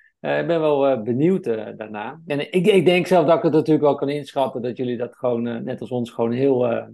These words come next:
eh, belangrijk vinden. En ik zie het ook in de chat, essentieel, zeer belangrijk, heel belangrijk. Ehm, en ja, dat, dat was in die Bitcoin-conferentie, ging het daar ook om, eh, freedom of, eh, of speech.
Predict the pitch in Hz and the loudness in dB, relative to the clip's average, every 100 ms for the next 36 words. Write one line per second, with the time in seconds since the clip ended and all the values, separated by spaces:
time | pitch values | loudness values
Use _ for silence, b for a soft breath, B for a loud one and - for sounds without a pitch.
0 | - - 120 120 113 147 196 151 117 - | -20 -14 -8 -6 2 4 4 2 0 -4
1 | 123 113 120 160 127 - 147 147 143 143 | -8 -6 -8 -6 -6 0 2 2 2 2
2 | 131 - 135 131 - 170 - 143 - 139 | 0 0 -2 -2 -6 -6 -6 -8 -2 0
3 | 139 135 B B - 165 170 170 143 143 | 0 -4 B B -4 4 4 4 0 -2
4 | 143 131 127 127 - 131 165 156 143 131 | -2 -2 -2 -4 -8 -2 -2 0 -2 -4
5 | 131 117 117 - _ B B B B - | -6 -8 -8 -10 _ B B B B -4
6 | 135 131 127 127 123 117 - _ _ 170 | 0 0 0 -2 -4 -6 -10 _ _ -2
7 | 185 156 185 160 196 190 190 190 180 160 | 0 2 0 0 0 0 -4 -4 -2 -2
8 | 190 196 170 175 - 160 165 - 156 - | -2 -4 -4 -6 -8 -8 -8 -6 -8 -6
9 | 160 156 143 135 175 180 - - 123 113 | -4 0 0 2 2 0 -2 -4 -2 -4
10 | - 120 123 120 - 175 170 147 131 127 | -10 -12 -12 -6 4 6 6 2 -2 -6
11 | - 127 117 120 127 - - 196 - | -6 -6 -4 -8 -10 -8 0 0 -2